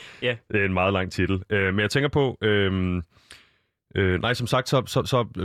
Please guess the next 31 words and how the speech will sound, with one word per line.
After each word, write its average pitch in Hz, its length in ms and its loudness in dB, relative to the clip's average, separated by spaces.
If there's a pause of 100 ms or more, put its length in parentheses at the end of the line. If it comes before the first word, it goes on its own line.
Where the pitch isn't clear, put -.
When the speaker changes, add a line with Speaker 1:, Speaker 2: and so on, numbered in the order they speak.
(120)
Speaker 2:
skal 107 180 0
den 113 120 2
her, 113 180 4 (100)
øh, 82 800 0
hvad 90 120 -2
hedder 87 140 -2
det, 82 260 -4
mand, 117 260 -2
øh, 98 160 -4
Ulrik 92 220 -2
Larsen, 104 240 0
han 107 120 2
infiltrerer 104 440 -2
den 101 120 0
her 101 80 0
organisation 90 600 -2
op, 98 160 -2 (120)
og, 101 320 -2
og 95 80 -6
på - 100 -2
vejen 123 340 0 (160)
bliver 110 120 2
der 101 60 0
ligesom, 104 400 0
øh, 78 300 -8 (640)
får 107 100 0
vi 101 80 0
ligesom 107 300 2 (460)
fremlagt 107 400 0
Mads 95 160 0
Bryggers 170 480 0